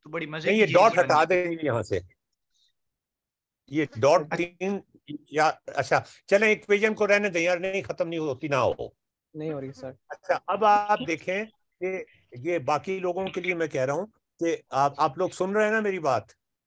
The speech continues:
Speaker 1: बिल्कुल सुन रहे हैं सर।
Speaker 2: ये
Speaker 1: जी सर।
Speaker 2: एक स्टैटिक सर्कल है, ठीक है?
Speaker 3: ठीक है।
Speaker 2: इस सर्कल की जो स्टडी है, वो कैलकुलस में शामिल नहीं होती।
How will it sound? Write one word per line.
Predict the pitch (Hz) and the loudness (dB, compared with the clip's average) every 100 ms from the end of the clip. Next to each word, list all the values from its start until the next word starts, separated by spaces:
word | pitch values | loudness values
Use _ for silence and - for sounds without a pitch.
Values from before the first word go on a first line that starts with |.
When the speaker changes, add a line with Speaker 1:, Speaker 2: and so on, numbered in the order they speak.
| _ _ _ 269 | _ _ _ 2
Speaker 1:
बिल्कुल | - 247 | 4 4
सुन | 214 196 | 4 4
रहे | 160 | 4
हैं | 151 | 0
सर। | _ - 131 _ _ _ _ 202 | _ -10 -10 _ _ _ _ 0
Speaker 2:
ये | 208 | 2
Speaker 1:
जी | 180 | 4
सर। | 196 | 2
Speaker 2:
एक | 196 - | -2 -6
स्टैटिक | - _ 180 175 220 - | -20 _ -4 -2 -6 -6
सर्कल | - 117 - 82 71 | -2 -2 0 -4 -4
है, | - - _ _ _ _ _ _ _ _ _ _ _ _ _ _ _ _ _ _ _ _ _ | -12 -20 _ _ _ _ _ _ _ _ _ _ _ _ _ _ _ _ _ _ _ _ _
ठीक | - - | -8 0
है? | 226 226 _ _ _ _ _ _ _ _ _ _ | 0 0 _ _ _ _ _ _ _ _ _ _
Speaker 3:
ठीक | - 135 131 | -12 -10 -8
है। | 139 156 _ _ _ _ _ _ _ _ 214 | -10 -12 _ _ _ _ _ _ _ _ -6
Speaker 2:
इस | 214 | -6
सर्कल | - - 165 156 220 226 | -4 2 2 2 -2 -2
की | 226 | -6
जो | 190 202 180 | 0 2 2
स्टडी | - 151 147 185 | -2 -4 -4 -4
है, | 147 151 185 - _ _ | -4 -2 -2 -4 _ _
वो | 170 175 - | -2 -2 -4
कैलकुलस | 147 143 175 180 - | -6 -4 0 0 0
में | 185 | -6
शामिल | 165 147 139 151 139 | -2 -2 -2 -4 -2
नहीं | 110 95 | -2 -2
होती। | 69 - - | -6 -12 -20